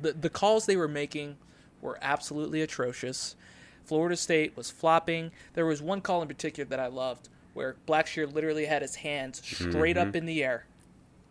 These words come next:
Speaker 1: and they called a foul.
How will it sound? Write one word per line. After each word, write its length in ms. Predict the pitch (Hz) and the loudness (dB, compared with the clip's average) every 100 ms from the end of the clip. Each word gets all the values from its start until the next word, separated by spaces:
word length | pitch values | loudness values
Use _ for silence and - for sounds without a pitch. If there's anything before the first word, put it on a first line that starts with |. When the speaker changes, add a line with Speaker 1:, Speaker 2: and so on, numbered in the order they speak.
| - - - - - - - - - - - - | -20 -20 -20 -20 -20 -20 -20 -20 -20 -20 -20 -4
Speaker 1:
and 180 | 156 151 | 0 0
they 80 | 139 | -2
called 300 | - 151 147 | 2 2 2
a 40 | |
foul. 480 | 135 - 139 120 107 | 2 4 4 2 -6